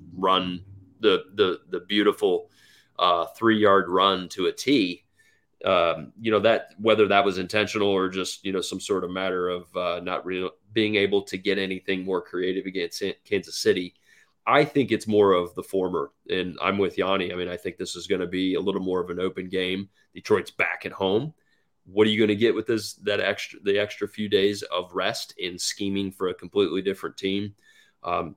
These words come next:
so I, my number did adjust, um, from a, just a tick above three. And then when you factor in last week's performances, a tick above four.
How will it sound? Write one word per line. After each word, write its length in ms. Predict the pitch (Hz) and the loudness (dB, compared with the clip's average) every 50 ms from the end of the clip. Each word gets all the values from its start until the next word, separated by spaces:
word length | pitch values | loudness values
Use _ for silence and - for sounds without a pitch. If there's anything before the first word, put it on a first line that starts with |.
| _ | _
so 460 | _ - - - 117 107 101 98 98 85 | _ -6 2 6 8 8 8 8 6 4
I, 240 | - - 95 - - | 2 -2 -4 -4 -6
my 300 | - 73 95 101 117 131 | -12 0 4 4 4 6
number 300 | 127 117 110 107 101 98 | 6 2 4 4 2 2
did 240 | 92 90 98 101 104 | 2 2 2 2 2
adjust, 640 | 101 92 90 98 92 95 90 92 - - - - _ _ _ _ _ _ _ _ _ _ | 2 0 0 0 0 0 -2 -4 -8 -12 -14 -16 _ _ _ _ _ _ _ _ _ _
um, 260 | - 87 87 85 85 | -8 -6 -6 -8 -8
from 720 | - - - 107 104 95 95 92 92 90 92 90 90 85 - _ | -10 -4 2 4 4 6 4 2 0 0 -4 -6 -8 -10 -10 _
a, 140 | - 92 - 85 - _ _ _ | -6 -6 -6 -6 -10 _ _ _
just 240 | _ - 104 - - | _ -6 -6 -6 -6
a 40 | - | -10
tick 320 | - - - 123 110 - | -12 -6 -6 -6 -2 -2
above 400 | 107 92 98 101 104 101 95 - | -2 0 2 2 2 2 0 -4
three. 640 | - - - 101 101 104 107 107 107 110 113 110 _ _ _ _ _ _ _ - | -12 -10 -6 -2 -2 -2 -2 -2 -4 -6 -8 -10 _ _ _ _ _ _ _ -10
And 100 | 92 92 | -4 -2
then 140 | 92 92 92 | -2 0 0
when 120 | 92 92 | -2 -4
you 60 | 92 | -4
factor 400 | 90 - 104 98 90 - - 98 | -2 0 0 0 0 2 0 0
in 160 | 92 90 92 | 0 0 -4
last 340 | 92 90 95 101 98 - - | -4 -4 -4 -6 -6 -6 -4
week's 200 | 104 101 98 101 | -4 -4 -4 -6
performances, 760 | - - 92 - - 101 95 98 101 98 98 - 104 101 98 | -8 -10 -10 -4 -2 -2 0 0 0 -2 -2 -4 -4 -4 -4
a 100 | 95 - | -6 -10
tick 260 | - - - 98 87 - | -10 -6 -6 -6 -4 -4
above 320 | 87 85 92 92 87 - | -6 -4 -2 -2 -2 -4
four. 420 | - - 95 98 101 92 92 - | -8 -2 2 2 2 2 0 -6